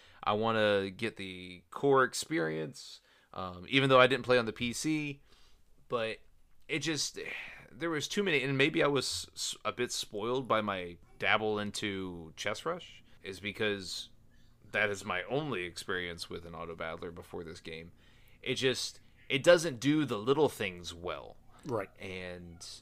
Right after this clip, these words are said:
Speaker 1: um, and I think that w-, with a game that has so much going on at all times, it has to do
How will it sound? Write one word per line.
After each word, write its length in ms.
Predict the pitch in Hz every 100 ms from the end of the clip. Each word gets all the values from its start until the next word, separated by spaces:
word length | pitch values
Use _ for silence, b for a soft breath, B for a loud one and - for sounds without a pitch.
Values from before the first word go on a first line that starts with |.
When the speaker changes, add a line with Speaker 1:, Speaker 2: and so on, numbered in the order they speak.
| -
Speaker 1:
um, 500 | 107 98 87 85 82 -
and 120 | 123
I 80 | 113
think 260 | - 143 123
that 240 | 123 120
w-, 240 | - 120 101
with 160 | 123
a 60 | 110
game 420 | 95 123 127 143
that 120 | 127 110
has 160 | 120
so 380 | 98 - - 127
much 260 | 123 120 -
going 340 | 120 113 101
on 520 | 98 104 95 87 85 - - 104
at 160 | 101
all 200 | - 107
times, 600 | 107 104 92 80 80 - - - - -
it 160 | 90
has 460 | - - 113 113 -
to 120 | 107
do 480 | 92 95 92 87